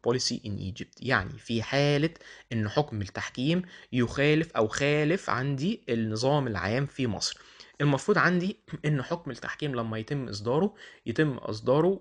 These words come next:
و-، ولا يكون مخالف للنظام العام في مصر. لكن، آه، آه، <clears throat> لو صدر في الحالة دي مخالف للنظام العام، يجوز إن أنا أرفع دعوة إيه؟ دعوة بطلان حكم التحكيم. طيب، بس لازم ناخد في اعتبارنا حاجة مهمة جدًا،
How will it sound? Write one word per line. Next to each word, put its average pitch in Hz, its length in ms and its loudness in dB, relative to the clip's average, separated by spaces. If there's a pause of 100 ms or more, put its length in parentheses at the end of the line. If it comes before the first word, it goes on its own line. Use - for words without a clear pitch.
و-، 120 280 0
ولا 151 160 4
يكون 131 280 0
مخالف 147 640 -2
للنظام 120 640 -2
العام 117 340 -2 (120)
في 175 100 2
مصر. 180 280 2 (460)
لكن، 226 360 6 (340)
آه، 147 640 4
آه، 131 60 0 (240)
<clears throat> - 60 -2
لو 190 300 8
صدر 175 300 4
في - 100 -14
الحالة 165 260 0
دي 123 140 0
مخالف 147 420 -2
للنظام 123 280 -2
العام، 160 280 4 (360)
يجوز 165 500 4
إن 127 100 4
أنا 147 180 4
أرفع 139 220 2
دعوة 135 400 6
إيه؟ 120 220 -4
دعوة 135 340 4
بطلان 117 540 -2 (260)
حكم - 280 0 (320)
التحكيم. - 460 -4 (340)
طيب، - 180 4 (100)
بس 170 260 4
لازم 220 280 2
ناخد 220 200 -2
في - 100 -2
اعتبارنا 147 380 0
حاجة 165 180 0
مهمة 143 320 -2
جدًا، 147 360 2